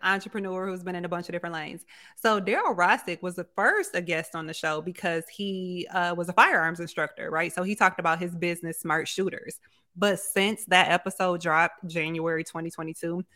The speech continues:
because he was, like, my second guest, second or third guest, because he believes in me, I believe in him. He was one of the first people on my list that I needed to reach out to, right?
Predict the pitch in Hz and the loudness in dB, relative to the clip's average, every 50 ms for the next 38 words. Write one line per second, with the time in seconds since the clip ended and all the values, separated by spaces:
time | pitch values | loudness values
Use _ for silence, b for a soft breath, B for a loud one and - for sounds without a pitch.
0 | - - - 202 208 240 240 240 349 427 453 294 262 220 202 185 - - 170 180 | -20 -4 0 2 2 2 2 0 2 2 4 6 8 6 6 6 2 0 2 2
1 | 180 - - 175 175 - 165 165 160 147 147 156 - - 190 190 190 180 175 175 | 2 2 2 0 0 0 -2 -2 -2 0 0 0 2 2 2 2 2 0 -2 0
2 | 160 156 156 156 151 - 90 - - - - - 175 - 180 175 170 - - b | 0 0 0 0 -2 -4 -4 -4 -6 -8 -10 -12 -4 -2 0 0 0 -2 -10 b
3 | b b b b b b b b - 285 294 294 294 277 285 254 247 247 233 220 | b b b b b b b b 2 4 4 6 4 4 6 6 6 6 6 4
4 | 240 226 220 202 196 208 208 190 175 165 175 185 196 190 185 202 196 190 190 196 | 4 4 4 4 4 4 6 8 10 10 10 8 6 4 2 2 0 0 0 2
5 | 196 180 175 175 170 170 185 196 190 180 175 180 175 175 165 170 - 226 233 240 | 2 2 2 0 0 -2 -2 -2 -2 -2 -2 -4 -4 -4 -4 -2 2 4 4 4
6 | 240 - 240 208 - 196 185 185 175 175 170 170 170 165 - 165 165 160 165 165 | 4 2 -2 0 0 2 4 6 6 6 6 4 2 0 0 0 0 0 0 -2
7 | 165 - 170 160 165 - 151 147 143 - - - - 147 151 151 - | -8 -10 -12 -10 -6 -2 -2 -2 -2 -4 -8 -8 -6 -4 -4 -4 -6